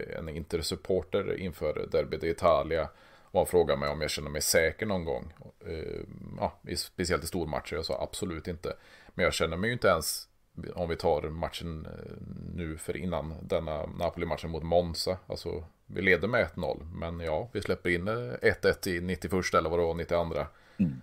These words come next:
Speaker 1: Jag stä-, som sagt, som jag sa i förra avsnittet, jag stängde ju av datorn, för jag tänkte: "Ja, nu är det bara en poäng." Och sen gjorde Gatti målet då. Men jag menar, inte ens mot ett lag som Monza kan vi va-, va-, vara säkra. Så jag menar, nu är
Speaker 2: Nej.
Speaker 1: vi nästan halvvägs in på säsongen.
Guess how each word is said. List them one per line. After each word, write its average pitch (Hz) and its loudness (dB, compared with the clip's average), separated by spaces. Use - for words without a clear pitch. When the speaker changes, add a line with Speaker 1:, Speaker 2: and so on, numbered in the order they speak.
Speaker 1:
Jag 98 10
stä-, - 2
som 92 2
sagt, - 0
som - -6
jag 82 -2
sa 73 0
i 76 0
förra 82 2
avsnittet, 87 2
jag 78 0
stängde 92 0
ju 85 2
av 71 -2
datorn, 73 -2
för - -10
jag - -4
tänkte: - -6
"Ja, 85 2
nu 90 -8
är 87 -10
det 82 -2
bara 80 2
en 69 -2
poäng." 73 0
Och 90 -8
sen 73 -4
gjorde 78 -4
Gatti 82 4
målet 85 -4
då. 80 -2
Men - -4
jag 92 4
menar, 90 6
inte 101 0
ens 87 2
mot 87 -6
ett 85 -8
lag 80 6
som 80 -2
Monza 101 -2
kan - -2
vi 87 2
va-, 85 0
va-, 85 2
vara - 8
säkra. 95 2
Så - -2
jag 90 6
menar, 85 4
nu - 6
är 95 2
Speaker 2:
Nej. 101 2
Speaker 1:
vi 98 6
nästan 92 4
halvvägs 78 6
in 78 -4
på 80 -6
säsongen. 82 -2